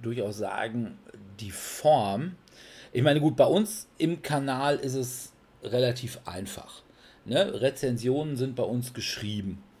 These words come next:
Wir haben im Podcast keine Rezensionen, da haben wir letzten Endes nur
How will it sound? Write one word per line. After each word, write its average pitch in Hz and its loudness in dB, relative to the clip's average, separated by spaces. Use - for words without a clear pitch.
Wir 110 -2
haben 127 0
im 113 -4
Podcast 120 0
keine 110 -4
Rezensionen, 95 -4
da 90 -8
haben 107 -6
wir 101 -4
letzten 98 -8
Endes 92 -12
nur 101 -6